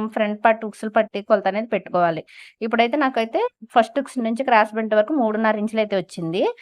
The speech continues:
ఇప్పుడైతే మనం ఒకటిన్నర ఇంచులు అనేది యాడ్ చేసుకోవాలి. ఎవరికైనా సరే ఇవే కొలతలండి. మనం మూడున్నర ఇంచులకి వన్ ఒకటిన్నర ఇంచులు యాడ్ చేయాలి. ఎందుకంటే పైన మెడ దగ్గర ఒక హాఫ్ ఇంచ్ పోతుంది, కింద క్రాస్ బెల్ట్‌కి ఒక హాఫ్ ఇంచ్ పోతుంది. మధ్యలో మనం ఒక డాట్ అని కూడా వేస్తాం కదా,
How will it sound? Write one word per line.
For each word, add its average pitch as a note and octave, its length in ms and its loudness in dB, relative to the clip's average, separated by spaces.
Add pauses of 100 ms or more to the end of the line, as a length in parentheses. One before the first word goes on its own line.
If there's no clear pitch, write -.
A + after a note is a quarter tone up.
(240)
ఇప్పుడైతే A3+ 480 0
మనం D4 200 2
ఒకటిన్నర C4+ 460 2
ఇంచులు B3 260 -2
అనేది B3+ 220 2
యాడ్ A3 180 4
చేసుకోవాలి. G3 560 0
ఎవరికైనా B3+ 560 0
సరే C4+ 160 0
ఇవే A#3 160 2
కొలతలండి. G3+ 600 0 (500)
మనం C4 260 2
మూడున్నర B3+ 420 4
ఇంచులకి C4+ 380 -2
వన్ A3 180 4
ఒకటిన్నర A3+ 420 0
ఇంచులు A3+ 280 -2
యాడ్ G#3+ 180 2
చేయాలి. G3 220 0
ఎందుకంటే A#3+ 520 0
పైన A3+ 320 4
మెడ G3+ 260 0
దగ్గర A3+ 260 0
ఒక A#3 120 2
హాఫ్ A3 200 4
ఇంచ్ A3+ 200 -4
పోతుంది, A#3 380 -2
కింద A#3 220 -2
క్రాస్ G3+ 340 2
బెల్ట్‌కి G#3+ 260 -6
ఒక G#3+ 120 0
హాఫ్ G3+ 180 2
ఇంచ్ G3+ 180 -6
పోతుంది. G3 360 -2
మధ్యలో C4+ 380 2
మనం B3+ 240 2
ఒక A#3 160 0
డాట్ G#3 300 4
అని A#3 120 2
కూడా A#3+ 180 0
వేస్తాం G3 440 0
కదా, G3 240 0